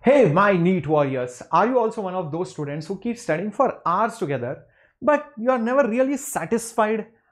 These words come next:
with the output? You're never really, you know, happy about what you have studied, and you feel like you have not done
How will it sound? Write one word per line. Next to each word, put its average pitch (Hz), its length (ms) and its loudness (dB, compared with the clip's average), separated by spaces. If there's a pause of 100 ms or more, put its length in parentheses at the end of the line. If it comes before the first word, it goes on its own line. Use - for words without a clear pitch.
with 180 160 4
the 190 80 4
output? 208 500 -2 (160)
You're 185 160 -2
never 190 340 -4
really, 196 680 -4
you 147 120 -2
know, 175 160 -4
happy 160 420 -4
about 180 420 -4
what 151 220 -4
you 165 60 -4
have 156 100 -8
studied, 160 420 -4 (400)
and 165 160 -2
you 175 100 2
feel 185 200 -4
like 175 180 -2
you 175 80 -4
have 170 80 -4
not 156 240 -4
done 160 140 -4